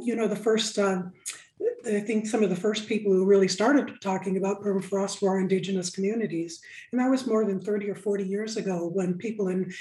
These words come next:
uh, way up north in, uh, Utqiagvik, uh, started noticing the, the changes in their, their, uh, ice cellars, you know, that the ice cellars were melting. And that was, that was decades ago that that information,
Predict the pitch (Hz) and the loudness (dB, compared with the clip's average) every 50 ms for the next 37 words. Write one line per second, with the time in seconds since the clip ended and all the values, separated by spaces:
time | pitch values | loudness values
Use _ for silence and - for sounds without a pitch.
0 | - - - 202 196 190 190 214 - - 214 208 214 214 208 - 214 214 208 214 | -14 -8 -4 -2 0 0 0 0 -2 0 2 2 4 2 2 0 0 0 0 0
1 | 208 208 208 202 190 190 190 185 185 185 226 - - - - 247 226 226 - 254 | -2 0 0 0 2 2 0 0 -2 -2 -4 -2 -4 -4 -2 -4 -6 -6 -2 0
2 | 233 214 220 226 214 196 - - - - - - - - - - - 202 196 190 | 0 2 2 0 0 -2 -4 -6 -14 -18 -20 -20 -20 -20 -12 -6 -2 0 2 2
3 | 190 190 - 190 254 269 - - - _ _ _ - - - - - - 214 208 | 2 0 0 -2 -4 -4 -6 -10 -20 _ _ _ -20 -16 -14 -12 -8 -2 2 2
4 | 202 202 190 - - 254 202 208 220 220 220 220 - - 220 196 196 208 226 - | 4 2 2 2 0 0 0 2 0 0 0 -2 -2 0 0 0 0 0 -2 -4
5 | - 208 190 202 190 185 180 202 196 185 180 180 - - - _ - - 220 220 | -2 0 2 2 2 2 0 -2 -2 -2 -4 -6 -8 -20 -20 _ -2 0 0 2
6 | 220 220 214 208 208 214 208 202 202 196 190 190 180 180 180 180 - - 208 196 | 2 2 0 0 2 2 2 2 2 0 -4 -6 -8 -10 -12 -14 -12 -6 -4 -2
7 | 196 196 - - 208 208 - - 240 240 254 247 - - 220 180 165 170 160 160 | -2 -2 -4 -4 -8 -8 -4 0 0 2 2 0 0 0 -2 -2 -2 -2 -4 -6
8 | 156 - - - - - _ - 202 190 190 196 185 202 196 202 220 214 214 233 | -8 -10 -12 -16 -20 -20 _ -4 -2 -2 0 0 -2 -2 -4 -2 -4 -4 -4 -4
9 | 247 - - 208 185 180 185 185 175 - 190 180 180 180 180 180 175 - 190 175 | -4 -4 -2 -2 0 0 0 -2 -4 -4 -4 -2 0 0 -2 -2 -2 -4 -4 -4
10 | 180 - - - - - 254 226 220 240 247 285 302 240 208 202 - - - - | -4 -6 -10 -14 -10 -6 -4 -2 0 0 2 2 2 2 2 2 0 -4 -8 -10
11 | - _ _ - 285 277 294 277 - - 156 185 214 233 226 - 233 196 180 175 | -16 _ _ -2 0 2 2 2 0 -2 -4 -4 -4 -4 -2 0 0 0 0 0
12 | - 214 202 208 196 180 175 170 175 - - - - - 196 190 185 208 208 208 | -2 -4 -4 -2 -4 -4 -4 -8 -12 -16 -20 -20 -10 -6 -4 -4 -2 -2 -2 0
13 | 202 208 196 - - 196 196 196 202 202 - 214 196 185 185 180 180 | 0 0 -2 -2 -4 -4 -2 -2 -2 -2 -2 -2 -2 0 -2 -2 -4